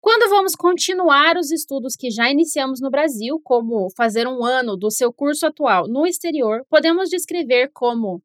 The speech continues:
do a year abroad, que é bem literal, fazer um ano no exterior. Esse tipo de programa existe tanto pra quem tá no meio da graduação, quanto pra quem tá no ensino médio, ou na pós-graduação, mestrado ou doutorado. Bora falar.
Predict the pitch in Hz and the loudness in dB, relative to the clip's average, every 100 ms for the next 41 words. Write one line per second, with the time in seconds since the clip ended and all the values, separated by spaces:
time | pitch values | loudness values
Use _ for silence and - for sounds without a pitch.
0 | _ 170 185 262 294 302 - 254 254 208 | _ -14 -6 -4 -4 -6 -4 -4 -2 -4
1 | 226 240 240 - 208 170 196 220 160 151 | -4 -4 -8 -6 -6 -2 0 2 2 -2
2 | _ _ _ - 440 370 294 330 359 370 | _ _ _ 2 2 4 2 4 2 0
3 | 392 202 160 _ _ - 415 415 247 214 | 2 2 0 _ _ -2 0 2 2 -2
4 | 269 294 339 240 214 269 330 349 - 403 | -2 -2 0 0 -2 -6 -4 -4 0 2
5 | 359 165 _ _ - 392 415 - 392 403 | 2 0 _ _ 2 4 4 2 -2 0
6 | 359 320 381 277 294 294 269 233 294 - | -2 0 2 2 2 0 -2 -2 -2 -2
7 | 320 - - 269 330 370 392 370 294 302 | -6 -8 2 4 4 -2 -4 0 -2 -2
8 | 269 240 233 208 247 277 247 269 277 240 | -6 -2 0 0 0 0 2 0 0 -4
9 | 233 226 - 190 208 349 - 370 359 370 | -2 -2 -4 -6 -4 -6 0 2 2 0
10 | 311 285 262 220 214 214 202 214 285 262 | -2 -2 -6 -6 -4 -4 -6 -6 -4 -2
11 | 220 240 226 202 190 214 208 175 185 190 | 2 2 0 -2 -4 -6 -8 -8 -8 -10
12 | 208 277 - 240 233 220 240 214 196 214 | -8 -8 -8 -8 -6 -6 -8 -2 0 0
13 | 226 226 233 247 - _ _ 196 214 214 | -4 -8 -6 -8 -10 _ _ 0 0 2
14 | 254 170 | 0 -2